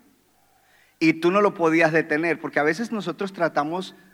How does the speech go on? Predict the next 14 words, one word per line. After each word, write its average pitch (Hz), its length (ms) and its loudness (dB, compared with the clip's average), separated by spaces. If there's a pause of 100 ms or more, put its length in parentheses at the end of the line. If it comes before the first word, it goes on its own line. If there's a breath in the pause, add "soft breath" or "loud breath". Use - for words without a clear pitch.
de 156 160 -2
cubrir 147 380 -4
a 165 80 2
Dios 175 260 -4
como 139 220 -8
si 135 120 -4
Dios 139 160 0
necesitara 160 600 0
que 160 100 -4
nosotros 147 400 -4
los 151 140 -4
cu-, 127 220 -8
lo 123 160 0
cubriéramos. 123 720 -2